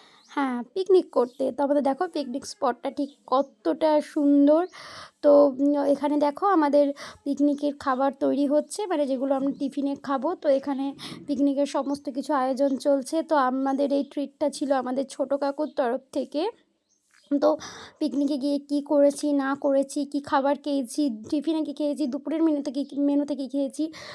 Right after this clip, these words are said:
সব কিছু দেখতে হলে তোমাদের অবশ্যই আমার চ্যানেলে গিয়ে বড় ব্লগটা দেখ-, দেখে আসতে হবে। আমার নামের নিচে দেখো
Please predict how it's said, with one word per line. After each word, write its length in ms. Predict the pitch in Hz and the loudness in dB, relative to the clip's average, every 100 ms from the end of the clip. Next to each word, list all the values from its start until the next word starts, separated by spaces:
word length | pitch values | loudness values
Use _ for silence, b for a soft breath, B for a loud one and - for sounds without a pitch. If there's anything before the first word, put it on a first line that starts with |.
| B | B
সব 200 | - 302 302 | 0 0 0
কিছু 160 | 330 339 | -2 0
দেখতে 300 | 285 294 - | -2 -2 0
হলে 140 | 294 | 2
তোমাদের 320 | 302 285 277 285 | 2 2 4 2
অবশ্যই 440 | 262 285 277 320 302 | 2 0 0 -4 -2
আমার 300 | 269 269 277 - | -2 0 0 -2
চ্যানেলে 400 | 285 262 277 285 | -2 0 0 0
গিয়ে 220 | 277 285 | 2 2
বড় 260 | 233 262 269 | 2 2 2
ব্লগটা 320 | 269 269 277 | 0 0 -2
দেখ-, 280 | 240 254 - | -4 -6 -6
দেখে 240 | 247 262 330 | -4 0 2
আসতে 240 | 320 311 | 2 2
হবে। 200 | 269 240 294 | 0 4 4
আমার 260 | 285 262 269 | 4 2 0
নামের 360 | 247 262 277 | 0 2 4
নিচে 320 | 277 269 269 277 | 4 2 -2 -2
দেখো 320 | 262 254 | -2 0